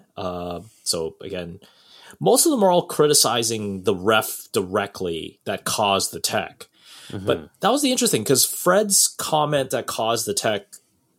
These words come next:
Speaker 1: was not directly saying, like, he didn't look at the ref and say something, right? Like, he was talking with his teammates.
Speaker 2: Yeah, apparently it came,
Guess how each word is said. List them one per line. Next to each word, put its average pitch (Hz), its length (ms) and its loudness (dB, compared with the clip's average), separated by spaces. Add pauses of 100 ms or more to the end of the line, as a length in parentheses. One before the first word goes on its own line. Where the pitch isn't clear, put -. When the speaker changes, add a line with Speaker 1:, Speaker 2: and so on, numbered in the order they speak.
(640)
Speaker 1:
was 107 220 -2
not 131 320 0 (440)
directly 104 840 0
saying, 98 440 0
like, 92 200 -6
he 117 140 -2
didn't 123 200 2
look 117 180 4
at - 100 0
the 98 100 0
ref 98 280 0
and 87 200 -10
say 98 500 2
something, - 440 -8
right? 92 240 -8
Like, 95 120 -2
he 113 120 0
was 104 140 0
talking 101 440 -2
with 87 100 -6
his 85 140 -10
teammates. 98 600 -8 (180)
Speaker 2:
Yeah, 160 360 6
apparently 139 960 4
it 127 140 0
came, 117 720 2